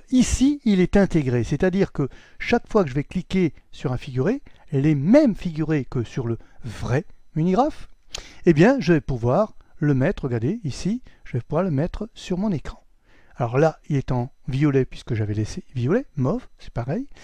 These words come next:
Il est en épaisseur du trait dix puisque j'avais laissé dix, voilà marqué.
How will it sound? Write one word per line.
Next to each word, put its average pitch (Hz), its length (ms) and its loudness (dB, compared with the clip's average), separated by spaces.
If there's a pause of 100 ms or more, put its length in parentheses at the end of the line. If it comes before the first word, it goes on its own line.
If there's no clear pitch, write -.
(280)
Il 180 120 2
est 220 160 4
en 185 100 6
épaisseur 160 420 2
du 120 80 -8
trait 120 220 -2
dix 190 280 -2
puisque - 320 -8
j'avais 117 220 -4
laissé 117 360 -4 (180)
dix, 185 300 -4 (320)
voilà 165 180 2
marqué. 190 400 -4